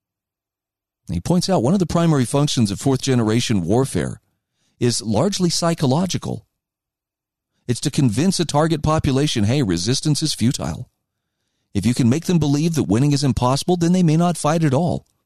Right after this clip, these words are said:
Thus, the prophecy can be self-fulfilling. Now, luckily, this method of propaganda doesn't seem to be working on a large number of Americans. And that said, there are many layers to the scenario of civil war,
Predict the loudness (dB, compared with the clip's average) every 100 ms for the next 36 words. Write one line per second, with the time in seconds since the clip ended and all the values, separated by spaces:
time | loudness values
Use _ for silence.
0 | _ _ -4 -4 -4 0 0 0 -4 -2
1 | 0 0 0 -2 -4 -2 -2 0 0 0
2 | -4 -14 _ _ _ -20 _ _ _ _
3 | _ _ _ _ _ -20 -20 -8 0 2
4 | 2 2 0 0 -2 -2 -2 -4 -2 -2
5 | -2 -2 -2 0 -2 -4 -16 -20 _ -2
6 | 0 0 0 -2 -2 0 0 2 2 2
7 | 0 0 0 0 0 0 0 0 -2 0
8 | 0 2 2 2 -2 -6 -8 -10 -12 _
9 | _ _ _ _ _ _ _ _ -4 -2
10 | -2 0 0 2 2 2 2 2 2 2
11 | 2 0 0 -2 -2 -2 0 2 2 0
12 | 0 0 0 2 2